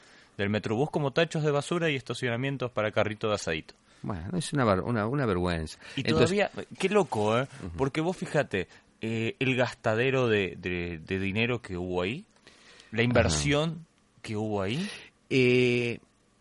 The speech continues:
Speaker 2: esto es algo que, <clears throat> qué bueno que lo dijiste, porque esto demuestra que nuestras cosas no le damos valor.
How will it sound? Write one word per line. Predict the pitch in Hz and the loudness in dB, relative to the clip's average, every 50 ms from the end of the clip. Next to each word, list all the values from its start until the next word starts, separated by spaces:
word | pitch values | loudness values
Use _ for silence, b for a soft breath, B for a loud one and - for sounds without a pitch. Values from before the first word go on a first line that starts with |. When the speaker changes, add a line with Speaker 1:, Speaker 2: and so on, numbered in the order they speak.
| _ - | _ 0
Speaker 2:
esto | 185 180 - - 185 | 0 0 0 0 -2
es | - - | 2 4
algo | 180 180 180 170 165 160 143 | 4 4 4 4 0 -2 -2
que, | - - 139 151 151 - - - - - _ | 0 0 0 0 0 -2 -8 -18 -20 -14 _
<clears throat> | - 139 147 156 143 139 - - 180 233 - - - - - 139 117 98 90 - | 0 2 4 4 2 4 6 8 6 8 8 6 4 4 4 2 -2 -4 -8 -6
qué | - - | 0 2
bueno | 160 170 170 165 147 110 | 4 4 4 4 2 2
que | 113 110 | 2 2
lo | 107 107 | 2 4
dijiste, | 101 104 - 113 110 98 - - 98 90 - - _ B B B B B B B | 2 2 2 0 0 0 -2 -2 -4 -4 -4 -6 _ B B B B B B B
porque | 156 156 - 202 | 2 4 6 6
esto | 208 - - 190 165 | 4 8 8 6 8
demuestra | 151 147 139 143 139 135 113 - - 113 104 104 107 - _ _ _ b b b b b b b | 8 8 8 8 6 6 4 2 0 0 0 0 -2 -4 _ _ _ b b b b b b b
que | b 135 135 | b 10 12
nuestras | 135 160 180 165 - - 143 127 | 12 12 10 8 8 4 2 2
cosas | - - 160 160 - - 139 131 | 4 4 4 4 6 6 4 4
no | 131 127 | 6 6
le | 123 113 | 6 4
damos | 104 104 101 101 90 80 | 4 4 4 2 2 0
valor. | 73 64 57 55 - | -2 -4 -4 -8 -12